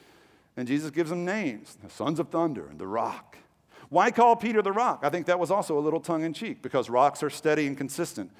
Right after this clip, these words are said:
Everything Peter was not. Simon Peter was impulsive and inconsistent, and,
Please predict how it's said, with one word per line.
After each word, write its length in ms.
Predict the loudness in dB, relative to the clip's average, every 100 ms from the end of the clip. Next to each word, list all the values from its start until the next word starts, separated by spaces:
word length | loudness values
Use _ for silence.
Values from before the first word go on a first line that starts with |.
| -6
Everything 380 | -4 -2 -2 -4
Peter 400 | -4 -2 -2 -2
was 180 | -8 -6
not. 320 | -6 -6 -18 _ _ _ _ _ _ _ _ _ _ _ _ _ _ _
Simon 200 | -6 -4
Peter 260 | -4 -4 -2
was 160 | -4 -4
impulsive 680 | -6 -4 -6 -2 -2 -2 -4 -16 _ _ _ _ -6
and 320 | -4 -2 -4
inconsistent, 840 | -6 -6 -6 -6 -6 -6 -8 -10 -12 _ _ _ _ _
and, 500 | -4 0 0 -2 -8